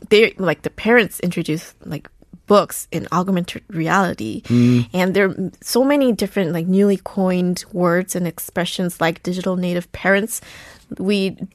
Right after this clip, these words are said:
Speaker 1: call, like, influencers and creators, then bloggers.
Speaker 2: Mm.
Speaker 1: We express watching a video as consuming content.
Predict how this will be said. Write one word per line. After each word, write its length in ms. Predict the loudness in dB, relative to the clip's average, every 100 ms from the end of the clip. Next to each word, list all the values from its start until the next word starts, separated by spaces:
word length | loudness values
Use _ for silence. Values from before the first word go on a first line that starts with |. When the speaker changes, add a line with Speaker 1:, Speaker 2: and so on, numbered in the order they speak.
| _ -18 -14
Speaker 1:
call, 300 | 0 4 4
like, 180 | 2 -2
influencers 720 | -2 -2 0 0 0 -2 -4
and 140 | -6 -10
creators, 800 | -6 0 4 4 6 2 0 -4 -16 _
then 300 | -2 0 0
bloggers. 640 | -2 -2 0 -2 -4 -4 -8 -4
Speaker 2:
Mm. 260 | 0 0 0
Speaker 1:
We 720 | 0 0 0 0 0 -2 -6
express 720 | -8 -6 -2 2 2 2 -6 -10 -20 -20 -20 _ _ -2
watching 420 | 0 0 0 0
a 80 | 2
video 380 | 2 2 2 2
as 320 | 0 -2 -6
consuming 840 | -8 -2 -2 0 0 2 2 0 -4
content. 800 | -4 -4 -4 -6 -10 -10 -12